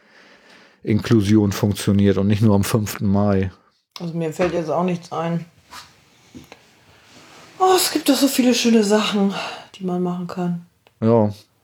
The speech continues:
Speaker 2: Aber auch nichts.
Speaker 1: Nee, ich
Speaker 2: Jetzt
Speaker 1: weiß auch
Speaker 2: direkt
Speaker 1: nicht.
Speaker 2: an dem Tag.
Speaker 1: Ja, vor allem, das muss dann ja irgendwas Spektakuläres sein und irgendwie, ich weiß es auch nicht. Also ich weiß, ich versuche da irgendwie jeden Tag dran zu arbeiten, ne?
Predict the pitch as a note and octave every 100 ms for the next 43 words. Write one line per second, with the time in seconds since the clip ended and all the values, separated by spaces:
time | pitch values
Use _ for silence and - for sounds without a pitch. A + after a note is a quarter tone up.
0 | _ _ _ _ G#3+ F#3 E3+ G3 G3 G3
1 | - - - _ A2 G2+ G3 A2+ G#2 G2
2 | G#2 F3 F#3+ F#3+ F#3+ F#3 F3 _ - F2+
3 | F2 G#2 G2 F#2+ - G#2 G2+ G2 G2 F#2+
4 | - - - G2+ G#2 F#2+ G#2 F#2 F#2+ F#2
5 | F2+ F2 - F#2 F#2+ E2+ - F2 E2 F2+
6 | - F2 F2+ F2 _ _ _ _ _ _
7 | _ _ _ _ _ _ _ _ _ _
8 | - G2+ A#2+ - A2+ A#2 F#3+ E3+ D#3+ -
9 | _ _ _ _ _ _ _ - G#2+ -
10 | - - B2 A2+ B2+ B2 A2+ A2+ G#2+ A2+
11 | G#2 B2+ - A2 F#2+ - F2+ F#2 F2 E2+
12 | E2+ F2+